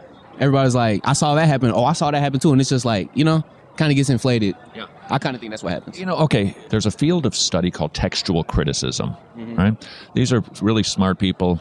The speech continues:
Speaker 2: in dusty buildings who look at books from antiquity,
Speaker 1: Mm-hmm.
Speaker 2: and they've got standards and criteria for determining if a book is accurate. So Caesar's Gallic Wars, Homer's Iliad, they, they can determine, are the books that we have today
Speaker 1: Mm-hmm.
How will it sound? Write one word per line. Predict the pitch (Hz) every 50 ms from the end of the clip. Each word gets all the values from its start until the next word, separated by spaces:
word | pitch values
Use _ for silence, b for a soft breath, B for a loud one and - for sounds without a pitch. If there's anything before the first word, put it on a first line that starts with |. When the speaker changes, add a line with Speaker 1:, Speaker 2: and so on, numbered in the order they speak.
| - - -
Speaker 2:
in | 92 90 85
dusty | 87 92 90 - - 95 85
buildings | 82 87 80 78 78 82 76 80 - - - -
who | 101 101
look | 98 101 107 - 101
at | 87 - - - 92 90 -
books | 107 104 - -
from | - - 87 82 80
antiquity, | 78 78 78 - - 90 - - 67 58 60 64 - - - -
Speaker 1:
Mm-hmm. | 113 110 110 107 107 -
Speaker 2:
and | 110 117
they've | 120 117
got | 110 113 104 -
standards | - - - 110 113 120 123 117 110 98 -
and | 95 87 82
criteria | - - - 73 82 - - - - 98 87 80 76 69 69
for | - - 98 87
determining | 87 85 - - 110 104 98 95 85 85 85
if | 82 -
a | 80
book | 82 - 101 95 -
is | 95 78 -
accurate. | 101 107 101 - - - 58 - 64 -
So | - - - 82 80 80 78
Caesar's | - - 90 90 82 - 82 - -
Gallic | - 71 67 64 67 - -
Wars, | 78 82 85 87 85 82 82 78 -
Homer's | - - 92 87 80 78 76 - -
Iliad, | - 98 90 90 92 87 85 82 82 82 80 B B B B B B B B B B
they, | - 127 123 120 101
they | - 104 107 104 95
can | - - 120 110
determine, | 104 101 - - 139 156 160 123 95 82 90 90 - B B B B B B B B B B - - -
are | - 101
the | 90 104
books | 87 143 156 160 - -
that | 131 117
we | 117 110
have | 110 104 90
today | 98 87 82 78 76 76 80 85 85 - - - -
Speaker 1:
Mm-hmm. | 123 120 113 110